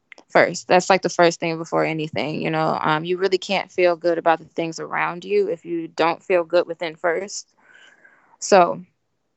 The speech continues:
I try to redirect their energy inward again so that they can remind themselves about, um, who they kinda, like,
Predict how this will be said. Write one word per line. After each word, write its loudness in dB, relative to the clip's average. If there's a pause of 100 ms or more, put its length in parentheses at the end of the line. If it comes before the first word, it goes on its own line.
(260)
I -4
try 4
to 2
redirect 2
their 0
energy -4 (260)
inward 2
again 4 (240)
so 4
that 0
they 6
can 0 (1160)
remind 4
themselves 0
about, -2
um, -6
who 0
they -2
kinda, -6
like, -10